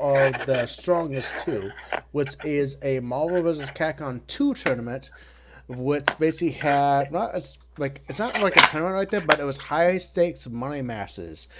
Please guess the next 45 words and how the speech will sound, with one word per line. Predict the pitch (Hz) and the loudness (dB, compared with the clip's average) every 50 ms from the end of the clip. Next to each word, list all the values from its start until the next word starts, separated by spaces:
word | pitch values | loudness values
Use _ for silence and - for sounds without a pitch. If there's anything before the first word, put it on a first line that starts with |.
| - - - - - | -16 -16 -16 -18 -8
between, | - 135 139 - - 156 156 156 151 147 143 135 | -8 -6 -6 -2 0 2 2 2 2 0 0 2
like, | 135 135 131 135 123 120 | 2 2 0 0 -2 -2
well-known | 131 135 151 165 156 151 147 139 | -2 -2 0 -2 -2 -2 -4 -6
players | 131 - 139 151 147 135 127 113 | -6 -4 -2 2 2 2 2 2
that | 120 110 | -4 -6
they're | - 117 117 - - - | -6 -8 -8 -6 -4 -4
finding | 135 143 147 143 139 135 135 139 - 131 | -2 -2 -2 -2 -2 -4 -6 -6 -6 -4
in | 131 127 123 123 117 117 | -4 -4 -6 -8 -10 -8
Marvel | 117 123 131 127 127 127 | -6 -6 -6 -4 -4 -6
vs. | 120 - | -6 -2
Capcom | - 131 127 123 - 117 117 | -2 -2 -2 -2 -6 -10 -10
two, | - - 143 110 101 101 - - - - - - | -6 -4 -4 -4 -4 -6 -10 -20 -20 -20 -20 -6
which | - 135 139 139 139 - - - | -2 -2 -2 -2 -4 -8 -12 -4
is | - 143 139 135 131 120 - | 0 2 2 4 2 0 -2
basically | - - 160 165 - - 147 120 135 | -2 0 0 0 0 -2 -2 -2 -2
one | 151 156 156 | -4 -4 -2
of | 143 | -4
the | 131 | -6
hypest | 117 - - - 131 131 127 - 151 139 - - - | -6 -6 -2 -2 -2 -2 0 -4 -6 -6 -6 -8 -4
games, | 147 156 156 139 120 120 123 120 117 - - _ - - - - - - - - - | -2 0 0 0 -2 -4 -6 -8 -8 -10 -12 _ -18 -20 -20 -20 -20 -20 -20 -12 -6
like, | 123 127 120 120 - - - - | -4 -4 -4 -4 -10 -16 -16 -6
that | 139 135 123 120 - - - - | -4 -2 -2 -2 -6 -8 -4 -2
basically, | 151 156 147 143 - 156 151 143 143 143 139 135 | 0 0 0 0 0 0 2 2 2 0 -2 -2
like, | 123 131 123 120 - 117 | 0 -2 -2 -2 -2 -2
uh, | 123 127 123 117 | 0 0 0 -2
started | - - - - - 131 120 147 160 156 147 135 | -4 -6 -8 -2 -2 0 2 2 2 0 -2 -2
the | 123 127 | -4 -6
freaking | - - 147 139 135 139 139 131 | -6 -4 -6 -4 -4 -4 -8 -8
craze | - - 143 151 160 156 135 - | -6 -4 -2 -2 0 -2 -2 -2
of | 127 117 - | -4 -8 -8
how, | - - - 120 | -14 -6 -4 -4
like, | 123 117 - | -4 -4 -4
how | - 131 | -2 -2
people | 131 - 139 135 135 127 | -2 -2 -4 -6 -6 -6
love | 117 117 127 139 139 127 | -6 -2 0 0 0 0
Marvel | 127 120 123 131 | -2 -4 -4 -4
versus | 127 127 120 117 | -4 -6 -8 -8
Capcom | - - 143 147 139 139 131 120 113 110 | -6 -4 -4 -4 -4 -6 -10 -10 -8 -10
games | 104 101 101 101 104 | -10 -10 -10 -8 -10
because | 139 139 - 120 117 110 | -10 -8 -8 -10 -8 -8
of | 117 113 117 113 | -10 -12 -10 -10
this | 123 127 - - | -8 -8 -8 -8
game | - - 143 156 151 127 120 | -6 -4 -4 -2 -2 -4 -6
right | 101 92 | -8 -8
here. | - 95 87 90 | -8 -8 -10 -10